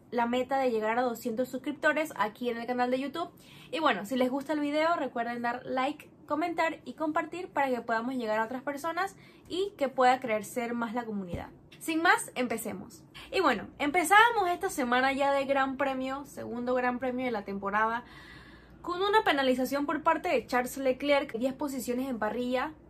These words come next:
Ya recordamos que la primera carrera ya habían hecho su segundo cambio de centralita y de algunas unidades del motor.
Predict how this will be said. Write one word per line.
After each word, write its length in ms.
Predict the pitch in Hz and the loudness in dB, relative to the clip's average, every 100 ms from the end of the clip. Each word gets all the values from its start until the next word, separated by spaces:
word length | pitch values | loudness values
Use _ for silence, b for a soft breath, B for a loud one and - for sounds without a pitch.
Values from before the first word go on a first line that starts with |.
| - | -10
Ya 220 | 208 226 | -2 0
recordamos 720 | 240 240 226 214 220 233 254 | 0 -2 -2 0 0 -2 -6
que 340 | - 226 214 - | -6 -6 -6 -4
la 200 | 226 220 | -4 -4
primera 400 | 208 202 233 311 | -4 -4 -2 -2
carrera 520 | 285 214 226 208 220 | -2 -4 -4 -4 -4
ya 220 | 247 214 | -6 -4
habían 300 | 214 220 220 | -4 -4 -6
hecho 220 | 226 220 254 | -6 -8 -8
su 120 | 247 | -10
segundo 480 | 208 202 196 220 220 | -8 -8 -6 -6 -6
cambio 520 | 226 220 220 226 226 | -4 -4 -6 -6 -6
de 220 | 220 208 | -8 -10
centralita 640 | 214 208 202 202 220 233 | -6 -6 -4 -4 -4 -2
y 80 | 233 | -2
de 80 | 226 | -2
algunas 340 | 208 208 220 | -4 -6 -6
unidades 760 | 233 208 196 196 208 214 233 214 | -6 -4 0 0 0 -4 -8 -8
del 200 | 202 196 | -6 -6
motor. 380 | 190 185 233 | -6 -2 -2